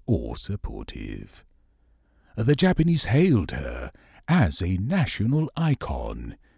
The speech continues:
after she lit the Olympic cauldron at the opening ceremony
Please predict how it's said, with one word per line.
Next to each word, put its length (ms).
after 320
she 200
lit 220
the 180
Olympic 500
cauldron 840
at 160
the 220
opening 420
ceremony 880